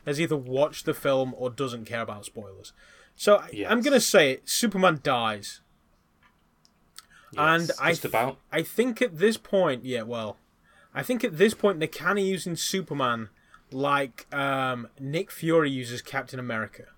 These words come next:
Speaker 1: I think, 'cause at this point everybody assumes that Superman is dead, and so Batman and Wonder Woman are now gonna go out and round up these, these, uh, metahumans. I can't remember what they call them. Um,
Speaker 2: I think they
Speaker 1: they,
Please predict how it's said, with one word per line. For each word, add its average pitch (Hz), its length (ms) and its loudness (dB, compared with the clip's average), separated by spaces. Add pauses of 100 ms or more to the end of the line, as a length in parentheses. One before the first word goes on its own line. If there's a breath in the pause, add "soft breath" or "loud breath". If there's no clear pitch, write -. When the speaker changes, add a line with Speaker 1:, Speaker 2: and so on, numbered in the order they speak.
(760 soft breath)
Speaker 1:
I 151 120 0
think, 214 380 2
'cause - 200 -2
at 170 160 0
this 190 140 6
point 180 220 4
everybody 190 340 0
assumes 170 400 -2
that 139 120 -8
Superman 156 520 0
is 180 120 2
dead, 107 360 -2 (840 soft breath)
and 135 220 -4
so 135 240 2 (180)
Batman 175 520 8
and 156 260 -4
Wonder 156 260 0
Woman 113 360 -4
are 123 80 -12
now 135 260 0
gonna 135 220 -4
go 147 260 2
out 131 240 4
and 127 240 -10
round 156 320 2
up 170 260 0
these, 127 440 -6 (480 soft breath)
these, 135 460 -2
uh, 123 200 -4
metahumans. 160 920 -4
I - 80 -12
can't - 80 -10
remember 143 220 -4
what 139 100 -4
they 131 60 -8
call 120 340 -6
them. 110 80 -16 (580 soft breath)
Um, 143 240 0
Speaker 2:
I 139 40 -8
think 135 40 -8
they 160 80 0
Speaker 1:
they, - 0 -